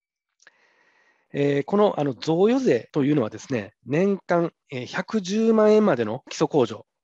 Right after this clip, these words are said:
えー、つまり非課税枠が、あー、ありますので、この、お、範囲内であれば、あー、贈与税というのはかかりません。金百グラムがですね、今ちょうど、お、六十五万、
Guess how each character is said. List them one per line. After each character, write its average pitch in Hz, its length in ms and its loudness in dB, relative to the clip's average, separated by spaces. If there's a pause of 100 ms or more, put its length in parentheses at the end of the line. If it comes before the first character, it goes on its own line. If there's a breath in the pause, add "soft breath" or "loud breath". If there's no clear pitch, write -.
え 120 180 -10
ー、 113 60 -18
つ - 80 -8
ま 131 60 0
り 104 100 -10 (380 loud breath)
非 - 120 -20
課 208 200 2
税 233 340 2
枠 147 240 0
が、 117 640 -6
あ - 40 -20
ー、 - 20 -2
あ 127 40 -2
り 131 100 -2
ま 135 120 0
す 135 100 -8
の 107 100 -6
で、 117 220 -4 (420 soft breath)
こ 180 120 -2
の、 202 180 2 (140)
お、 147 180 -4
範 170 240 0
囲 185 60 2
内 143 180 2
で 127 80 -4
あ 147 100 -6
れ 175 120 -2
ば、 180 300 0
あ 120 60 -12 (140)
ー、 107 40 -12
贈 123 200 -2
与 139 80 4
税 117 160 -6
と - 120 -12
い - 20 -4
う - 20 0
の 208 80 2
は 120 160 -2 (240)
か - 100 -20
か - 60 -6
り 117 80 -6
ま 110 80 -10
せ 113 120 -12
ん。 101 80 -18 (520)
金 226 240 2
百 147 240 -2
グ 175 80 2
ラ 202 100 4
ム 139 100 0
が 107 100 -10
で 101 80 -18
す - 120 -16
ね、 117 280 -2
今 165 180 -4
ち - 140 -10
ょ 196 80 2
う 185 40 0
ど、 160 420 2
お、 147 80 -2
六 147 240 -6
十 139 240 -10
五 139 120 -2
万、 120 200 -2